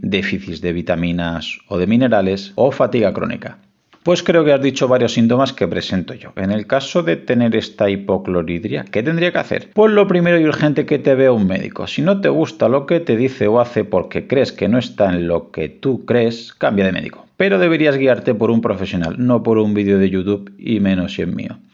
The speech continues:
No obstante, solo para los que estéis suscritos al canal os dejo unos consejos generales acerca de cómo aumentar la acidez estomacal.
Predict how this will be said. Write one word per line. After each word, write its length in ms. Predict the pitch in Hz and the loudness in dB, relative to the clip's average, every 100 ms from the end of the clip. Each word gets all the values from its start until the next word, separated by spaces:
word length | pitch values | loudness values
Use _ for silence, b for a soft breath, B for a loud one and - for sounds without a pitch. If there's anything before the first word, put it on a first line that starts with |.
| b | b
No 100 | 165 | 2
obstante, 420 | 208 - 135 135 - | 2 2 -2 -2 -4
solo 340 | - 165 110 | 0 2 2
para 160 | 104 95 | 2 0
los 140 | 90 | -2
que 80 | 87 | -4
estéis 220 | 160 147 | -2 -2
suscritos 440 | 101 165 160 123 | -2 -2 -2 -2
al 120 | 147 - | -2 -2
canal 280 | 117 123 | 0 2
os 100 | 127 | 0
dejo 200 | 139 170 | 0 -2
unos 140 | 147 123 | -2 0
consejos 520 | 135 123 143 135 123 | -2 0 0 -2 -2
generales 560 | 139 123 120 117 120 127 | 0 2 2 0 0 -2
acerca 500 | 120 143 143 143 131 | -2 0 0 2 0
de 200 | 127 123 | 0 2
cómo 420 | 160 131 131 - | 0 2 -6 -2
aumentar 520 | 135 117 107 95 107 | 2 2 2 2 2
la 140 | 110 101 | 2 0
acidez 400 | - 95 95 92 | 0 -2 0 -2
estomacal. 540 | - 92 82 73 - | -6 -8 -10 -12 -18